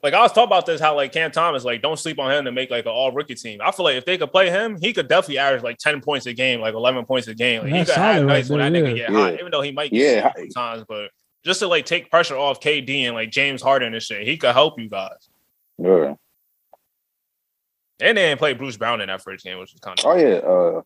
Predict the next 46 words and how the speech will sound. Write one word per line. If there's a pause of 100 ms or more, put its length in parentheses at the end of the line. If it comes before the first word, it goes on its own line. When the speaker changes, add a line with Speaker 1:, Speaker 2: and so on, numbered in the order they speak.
Speaker 3:
yeah,
that
was
kinda
weird. (680)
Yeah,
I
don't
like
they,
I
don't
like
these
niggas
bigs. (180)
These
niggas
old
as
hell,
too. (2500)
Speaker 2:
Uh, (1300)
I
don't
know.
It's
not
looking
too
good
for
the
Nets
right
now. (300)
Speaker 1:
Shit,
I'm
saying
this
all
right
now,
but
they
still,